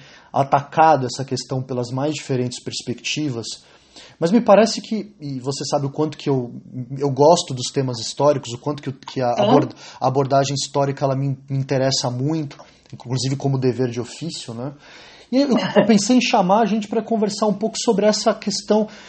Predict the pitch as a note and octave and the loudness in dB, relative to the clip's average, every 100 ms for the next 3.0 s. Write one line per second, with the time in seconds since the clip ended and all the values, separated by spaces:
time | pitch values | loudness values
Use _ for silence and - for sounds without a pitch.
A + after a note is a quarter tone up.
0 | - - _ F3 E3 - C#4 B3+ D4+ - | -20 -20 _ -14 -10 -2 2 2 2 2
1 | C4+ C#4 D4 D4 A#3 - - G#3+ B3 - | 6 6 6 4 4 2 4 6 6 4
2 | D3 - C#3+ - G3 F3 D#3 C#3+ F#3 G3 | 0 -4 -4 -4 -4 0 0 -2 -2 -2